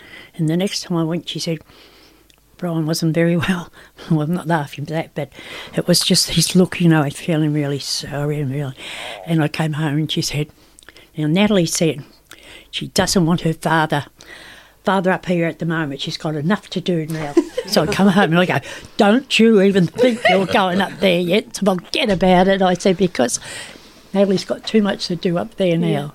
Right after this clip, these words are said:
Speaker 1: So, so, yeah, we had laughs, and I always, uh,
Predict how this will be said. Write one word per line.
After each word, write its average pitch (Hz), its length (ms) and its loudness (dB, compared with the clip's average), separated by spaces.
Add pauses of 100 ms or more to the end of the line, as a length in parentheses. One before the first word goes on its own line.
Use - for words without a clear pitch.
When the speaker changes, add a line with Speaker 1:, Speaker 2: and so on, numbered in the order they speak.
(140)
Speaker 1:
So, 151 420 -6 (800)
so, 170 240 2
yeah, 196 220 6
we 160 120 4
had 185 140 4
laughs, 147 460 2
and 156 120 0
I 147 140 0
always, 147 460 -2 (340)
uh, 147 200 -6